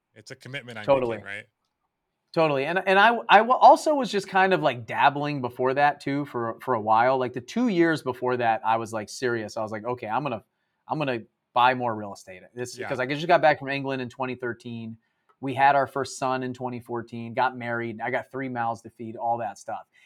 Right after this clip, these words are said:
Speaker 2: And, and honestly, I wasn't really interested in leaving my job. I really loved flying. And so I thought this would be a good side hustle to make a couple hundred thousand dollars
Speaker 1: Yeah.
Speaker 2: a year on top of that. And so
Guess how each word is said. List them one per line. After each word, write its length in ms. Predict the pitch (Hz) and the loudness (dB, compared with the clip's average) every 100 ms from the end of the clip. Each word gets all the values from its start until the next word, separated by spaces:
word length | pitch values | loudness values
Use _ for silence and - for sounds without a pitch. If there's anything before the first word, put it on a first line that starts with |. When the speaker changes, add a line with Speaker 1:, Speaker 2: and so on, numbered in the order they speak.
| - | -4
Speaker 2:
And, 160 | 180 196 | -2 0
and 120 | 196 | 2
honestly, 340 | 196 294 - | 4 2 4
I 60 | 185 | 4
wasn't 260 | 175 247 220 | 4 0 0
really 220 | 196 170 | 0 0
interested 380 | 175 240 202 160 | -2 -8 -6 -4
in 100 | 139 | -4
leaving 240 | 147 143 | -6 -4
my 120 | 131 | -4
job. 320 | 120 165 180 | -2 0 2
I 40 | 117 | 0
really 260 | 120 131 | 0 0
loved 260 | 123 131 127 | 2 0 0
flying. 440 | - 127 156 113 110 _ _ _ 131 | -6 -4 -4 -8 -14 _ _ _ -10
And 120 | 127 | -6
so 480 | 143 131 123 120 - | 0 4 4 2 4
I 120 | 143 | 4
thought 340 | 160 147 139 | 8 8 6
this 140 | 139 127 | 0 -8
would 80 | 127 | -2
be 100 | 127 | -2
a 60 | |
good 180 | 123 120 | -2 -2
side 260 | - 147 147 | 2 2 2
hustle 500 | 123 - 120 131 - _ - | -2 -4 -6 -6 -12 _ -12
to 80 | |
make 220 | 127 120 110 | -8 -8 -4
a 20 | |
couple 220 | 135 117 | -4 -2
hundred 220 | 131 120 | -4 -2
thousand 300 | 127 120 120 | -2 -2 -2
dollars 220 | 117 113 104 | -4 -4 -6
Speaker 1:
Yeah. 60 | |
Speaker 2:
a 40 | 117 | -6
year 340 | 151 127 117 _ _ - | -4 -4 -6 _ _ -6
on 120 | 120 | -6
top 300 | 117 135 143 | 0 2 2
of 120 | 120 | -2
that. 320 | 113 147 135 - _ _ _ - | 0 2 2 0 _ _ _ -8
And 120 | 135 | -8
so 500 | 123 139 131 127 127 | -2 2 4 4 0